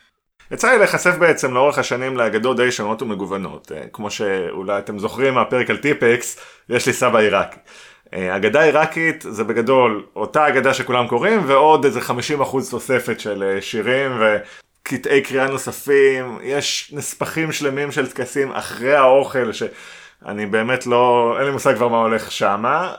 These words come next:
אה, אז, אז יש את הצד הזה המאוד מסורתי. מנגד, אה, לאורך השנים, אה, היו במשפח-, הצטרפו למשפחה שלי לא מעט אנשים ש-,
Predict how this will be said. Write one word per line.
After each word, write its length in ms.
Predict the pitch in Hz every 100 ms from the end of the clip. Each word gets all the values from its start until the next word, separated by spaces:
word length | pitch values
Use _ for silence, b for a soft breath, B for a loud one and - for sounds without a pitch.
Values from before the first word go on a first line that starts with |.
| -
אה, 60 | 110 107 104 104
אז, 220 | 117 104 107
אז 120 | 107
יש 80 | 120
את 60 |
הצד 240 | 107 110 101
הזה 240 | 95 107
המאוד 280 | 101 95 98
מסורתי. 580 | 95 - 87 87 107 139 214 B B B -
מנגד, 680 | 98 107 117 151 151 151 120
אה, 180 | 110 107
לאורך 380 | 107 120 135
השנים, 840 | 113 - 113 135 139 131 120 117 82
אה, 200 | 104 101
היו 180 | 101 120
במשפח-, 480 | 135 120 - - -
הצטרפו 300 | 120 135 202
למשפחה 500 | 180 139 131 127 131
שלי 460 | 135 117 113 110 107
לא 200 | 117 127
מעט 280 | 123 123
אנשים 360 | 120 107 -
ש-, 80 | 117